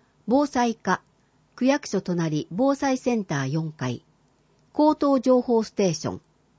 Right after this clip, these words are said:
区役所二階、各出張所にあるチラシ、防災用品斡旋のご案内、または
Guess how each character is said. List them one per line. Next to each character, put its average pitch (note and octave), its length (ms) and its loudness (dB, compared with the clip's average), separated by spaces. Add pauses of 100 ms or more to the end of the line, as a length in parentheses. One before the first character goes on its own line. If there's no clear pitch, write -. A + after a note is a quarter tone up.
区 A#3+ 80 -4
役 C4+ 240 -2
所 D3+ 140 -6
二 C3 140 -8
階、 C3 340 -8 (640)
各 D4+ 260 -2
出 G3+ 220 -4
張 B3+ 320 0
所 B3+ 120 2
に G3 140 2
あ E3+ 100 -2
る C3 100 -6
チ - 180 -8
ラ F3 120 -4
シ、 - 260 -6 (580)
防 C#4+ 180 0
災 C#4+ 300 2
用 C#4 160 4
品 F3+ 380 0
斡 E3+ 100 -2
旋 B3 380 -2
の A3 140 0
ご F3+ 180 2
案 F3+ 260 0
内、 D3+ 260 -2 (500)
ま G#3 100 -4
た A#3 140 0
は F3+ 200 0